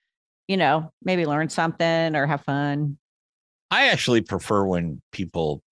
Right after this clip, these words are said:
Speaker 2: don't help me. I,
Speaker 1: Really?
Speaker 2: th-
Speaker 1: See, I don't mind it at all.
Speaker 2: Yeah, yeah, 'cause,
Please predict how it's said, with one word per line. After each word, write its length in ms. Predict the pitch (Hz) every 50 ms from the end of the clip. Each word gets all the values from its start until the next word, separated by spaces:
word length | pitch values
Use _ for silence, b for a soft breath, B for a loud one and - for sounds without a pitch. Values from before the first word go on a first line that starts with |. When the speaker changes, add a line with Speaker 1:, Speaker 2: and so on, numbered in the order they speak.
| _ _ _ _ -
Speaker 2:
don't 220 | - 87 85 80 -
help 220 | - 65 58 - -
me. 180 | - - 64 - _ _ _ _ _ _ _ _ _ _ _ _ _ _ _ _ _ _ _ _ _ _ _ _ _ _ _ _ _ _ _ -
I, 80 | - 98
Speaker 1:
Really? 240 | - 339 370 370 339
Speaker 2:
th- 100 | - -
Speaker 1:
See, 120 | 330 339
I 240 | 320 311 311 320 349
don't 140 | 339 302 277
mind 240 | 220 202 190 180 180
it 100 | 160 135
at 120 | 131 120
all. 340 | 123 123 - - - - - _
Speaker 2:
Yeah, 240 | - 67 76 62 60
yeah, 520 | 76 107 139 160 160 156 156 156 147 143 127 _ -
'cause, 500 | - 139 135 127 120 107 - - -